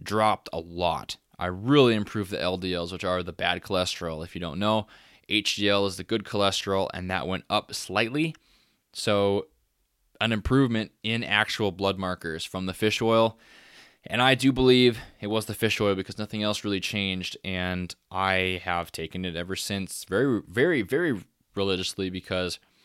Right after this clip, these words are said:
there's a lot of studies linking L D L and H D L ratios even more than total cholesterol to your health, right? So what actually matters is good cholesterol, bad cholesterol, and it isn't really total cholesterol.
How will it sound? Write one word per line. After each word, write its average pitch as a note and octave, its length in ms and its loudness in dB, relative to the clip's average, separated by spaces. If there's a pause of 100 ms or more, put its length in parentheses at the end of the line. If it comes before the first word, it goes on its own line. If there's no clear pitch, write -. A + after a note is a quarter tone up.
(240)
there's F2 180 -4
a E2+ 40 -4
lot B2+ 280 2
of A#2 60 -4
studies G#2 400 0
linking F#2+ 560 -6 (100)
L G2 160 0
D F#2+ 180 0
L F#2 180 0
and F#2 180 -8
H G#2 280 -2
D G2+ 160 2
L F2+ 260 -2 (360)
ratios A2+ 880 2 (480)
even C3+ 260 0
more A#2 260 2
than G#2 140 0
total C3 300 2
cholesterol F#2+ 720 -2
to F#2+ 120 -8
your E2 100 -8
health, C#2+ 320 -10
right? F2+ 200 -6
So G2 140 -6
what F2+ 220 -6
actually A2+ 380 2
matters F#2+ 560 -2
is F#2 480 -4
good G#2 240 0
cholesterol, F2+ 480 -2
bad C3 240 6
cholesterol, F2 640 -4 (480)
and F#2 380 -4
it - 140 -6
isn't F#2+ 260 -2
really F2+ 220 -2
total G#2+ 340 0
cholesterol. C#2 640 -10